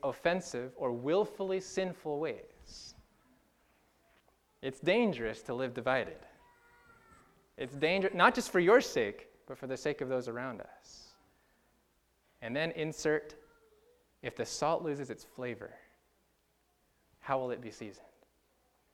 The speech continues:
Do we see today that your saltiness is totally contingent or dependent or affected by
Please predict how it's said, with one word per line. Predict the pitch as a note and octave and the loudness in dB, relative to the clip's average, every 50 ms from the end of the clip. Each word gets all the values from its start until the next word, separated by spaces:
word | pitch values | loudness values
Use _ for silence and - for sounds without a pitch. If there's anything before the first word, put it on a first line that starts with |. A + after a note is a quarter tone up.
| _ _ _ _ _ _ _ - _ _ | _ _ _ _ _ _ _ -20 _ _
Do | - D3+ | 0 0
we | F3 F3+ | 2 2
see | F3+ - G#3+ A3 | 2 2 0 0
today | A3 - G#3 D#3 A#2+ A2+ A#2+ C#3+ D3+ - - - - - _ _ _ - - - - - | 2 2 4 4 6 4 4 2 -2 -8 -14 -20 -20 -20 _ _ _ -20 -20 -20 -4 6
that | - C#3+ B2+ - - | 6 6 6 6 4
your | D#3 D3+ D#3+ F3+ | 2 4 4 4
saltiness | F3 - - F3+ E3 F3+ F#3 - F#3+ F3+ F#3 F#3+ F#3+ F#3+ - - | 4 4 8 8 8 8 8 4 0 2 2 2 2 0 -2 0
is | D#3 C3+ B2 - | 0 0 0 0
totally | - - E3 E3 F3 F3+ F3+ | -2 2 2 2 4 2 0
contingent | F3+ F3+ - E3+ D3+ C#3+ - - F3 E3 C#3 - A2 G#2 - | -2 -2 -6 -6 -6 -6 -6 -4 -4 -4 -4 -6 -8 -8 -6
or | D3+ C3+ B2+ | -4 -4 -2
dependent | B2 D3 C#3+ - - F3+ F3 D#3+ C#3 A#2+ A#2+ - | -2 -2 -2 -2 -6 -4 -4 -2 -2 -4 -4 -2
or | - D#3+ D3 D3 - - - - - - | 0 2 2 2 0 -2 -14 -8 -2 -2
affected | - - - - - - A#3+ A#3 A3+ - - - F3 D#3+ C#3+ B2 A2 | -2 -2 -2 -6 4 10 10 10 10 8 -4 0 2 2 2 0 -2
by | - A#2+ A2 A2 A2 B2 D3 E3 E3 | -2 0 2 2 2 2 0 -2 -4